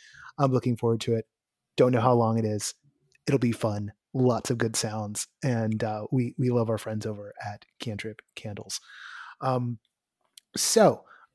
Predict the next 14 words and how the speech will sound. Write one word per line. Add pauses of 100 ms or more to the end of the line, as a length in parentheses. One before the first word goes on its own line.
um, (100)
we,
uh,
hastily
put
together
an
agenda
before
we
began
this
recording. (320)
And